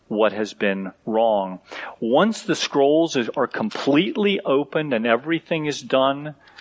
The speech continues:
here's what happens. This is Revelation eleven fifteen. "When the seventh angel blew his trumpet and all the seals were opened, there were loud voices saying, 'Now the kingdom of this world has become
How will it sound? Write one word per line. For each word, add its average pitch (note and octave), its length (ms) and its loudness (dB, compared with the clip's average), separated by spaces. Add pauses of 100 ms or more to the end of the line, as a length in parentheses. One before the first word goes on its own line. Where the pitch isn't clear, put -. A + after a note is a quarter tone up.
(120)
here's C3 340 2
what B2+ 140 4
happens. G#2+ 480 0
This A2 180 -4
is G#2+ 120 -2
Revelation G#2+ 680 2
eleven A2 480 2
fifteen. G#2+ 760 -4 (2000)
"When A#2+ 200 2
the A2 100 0
seventh E3+ 520 4
angel D3+ 320 4
blew B2+ 240 2
his D3+ 120 2
trumpet B2 420 4
and A2+ 160 2 (100)
all C3+ 360 6
the E3 100 -4
seals D#3 360 0
were D#3 140 4
opened, A2+ 340 2
there G#2 80 2
were G2+ 120 2
loud A2 420 4
voices A#2 480 0
saying, G#2+ 520 0
'Now A2+ 340 4
the C#3 100 -2
kingdom D3 500 -4
of D3+ 140 -2
this - 260 -6
world G#2 420 2
has G#2+ 220 0
become G2+ 680 0